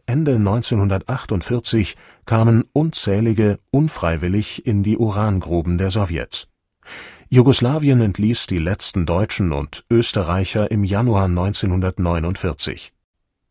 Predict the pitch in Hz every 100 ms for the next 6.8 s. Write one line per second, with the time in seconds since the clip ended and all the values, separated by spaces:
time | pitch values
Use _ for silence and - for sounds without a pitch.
0 | _ - 123 127 - 117 113 113 - 147
1 | 170 135 131 123 113 - 85 104 92 123
2 | 92 73 - - 110 95 - - 107 135
3 | 139 123 101 98 - 127 - 98 87 82
4 | 82 98 92 95 87 - 92 101 104 131
5 | 95 - 98 - 104 98 101 101 - 90
6 | 101 85 80 73 87 92 69 60